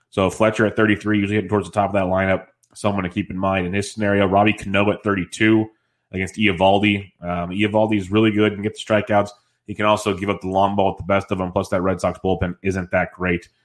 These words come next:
So a guy like Robbie Cano at thirty-two definitely opens up some doors for you there. Um, if you're stacking the Angels, Tommy La Stella at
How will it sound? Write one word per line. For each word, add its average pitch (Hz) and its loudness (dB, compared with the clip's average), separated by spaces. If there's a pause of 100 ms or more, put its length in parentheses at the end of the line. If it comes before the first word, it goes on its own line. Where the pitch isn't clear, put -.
(240)
So 107 0
a 95 2
guy 101 4
like 95 2
Robbie 95 4
Cano 95 -2
at 92 -4
thirty-two 92 -4 (300)
definitely 98 0
opens 92 -2
up 90 -2
some 87 -10
doors 92 0
for 92 -4
you 87 0
there. 92 -2 (460)
Um, 82 -4
if 98 -10
you're 90 -8
stacking 110 2
the 104 0
Angels, 104 0
Tommy 107 0
La 98 0
Stella 101 0
at 87 -2